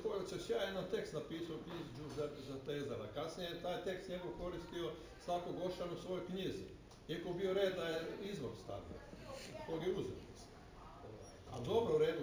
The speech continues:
to je iskorišteno. I što se tiče Srba, ja sam tu skupio ogromnu dokumentaciju, napisao jedan veliki tekst. Imao sam šta napisati, napisao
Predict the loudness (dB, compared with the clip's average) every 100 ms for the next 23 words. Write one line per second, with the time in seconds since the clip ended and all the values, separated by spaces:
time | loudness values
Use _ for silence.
0 | 2 2 2 2 2 0 -2 -8 -8 -12
1 | -14 -12 -8 -6 -6 -6 -4 0 2 4
2 | 2 0 -2 -2 0 2 4 4 2 4
3 | 4 4 4 2 0 -2 -6 -4 -4 -2
4 | 2 4 4 2 2 0 -2 -2 0 0
5 | 2 2 2 0 0 -2 -2 -2 0 2
6 | 2 0 -4 -2 -2 -2 -8 -6 -4 -4
7 | 0 0 0 -2 -2 0 0 -2 -2